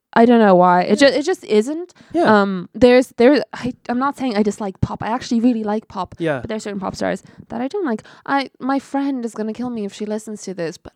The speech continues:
Speaker 1: I don't like Ariana Grande that much.
Speaker 2: I'm not digging Ariana Grande, but
Speaker 1: I'm
Speaker 2: people
Speaker 1: not,
Speaker 2: are. They're
Speaker 1: she's
Speaker 2: really
Speaker 1: super
Speaker 2: into her.
Speaker 1: talented.
Speaker 2: Yeah.
Speaker 1: She really is. She's a
Speaker 2: Yeah.
Speaker 1: really talented person.
Speaker 2: Yeah.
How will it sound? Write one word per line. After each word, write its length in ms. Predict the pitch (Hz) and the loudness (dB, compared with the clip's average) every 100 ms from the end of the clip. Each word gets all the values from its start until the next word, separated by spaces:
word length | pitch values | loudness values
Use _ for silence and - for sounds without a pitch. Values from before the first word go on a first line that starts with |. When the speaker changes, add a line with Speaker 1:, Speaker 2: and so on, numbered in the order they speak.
| - | -14
Speaker 1:
I 220 | 233 294 | -8 -4
don't 280 | 285 285 262 | -2 -2 -4
like 280 | 247 262 - | -6 -6 -8
Ariana 500 | 240 233 233 233 226 | -8 -6 -6 -6 -4
Grande 440 | 214 233 233 214 | -4 -2 -2 -2
that 180 | 196 190 | -2 -4
much. 460 | 196 190 - - 131 | -4 -6 -8 -10 -2
Speaker 2:
I'm 220 | 127 139 | -2 0
not 200 | 135 - | -4 -8
digging 360 | 127 117 110 107 | -8 -8 -8 -10
Ariana 420 | 107 107 104 107 | -10 -10 -12 -14
Grande, 320 | 107 110 110 | -14 -12 -12
but 100 | - | 0
Speaker 1:
I'm 140 | 294 302 | 2 4
Speaker 2:
people 160 | 294 302 | 2 2
Speaker 1:
not, 140 | 285 | 0
Speaker 2:
are. 300 | 254 226 233 | -2 -4 -8
They're 100 | 233 | -6
Speaker 1:
she's 260 | 233 359 240 | 4 4 6
Speaker 2:
really 80 | |
Speaker 1:
super 220 | 370 392 392 | 4 4 2
Speaker 2:
into 120 | 294 | 0
her. 60 | |
Speaker 1:
talented. 480 | 302 339 359 285 190 | 0 0 0 -2 0
Speaker 2:
Yeah. 200 | 147 135 | 2 2
Speaker 1:
She 80 | 294 | 0
really 520 | 269 311 302 311 294 | -2 0 2 2 0
is. 200 | 285 208 | -2 -4
She's 140 | - 202 | -4 0
a 40 | |
Speaker 2:
Yeah. 60 | 233 | 0
Speaker 1:
really 240 | 254 269 269 | 0 -8 -12
talented 640 | - 226 226 220 202 - | -4 -2 -2 -4 -8 -10
person. 520 | - 226 233 190 156 160 | 0 0 0 -6 -8 0
Speaker 2:
Yeah. 220 | 147 | 0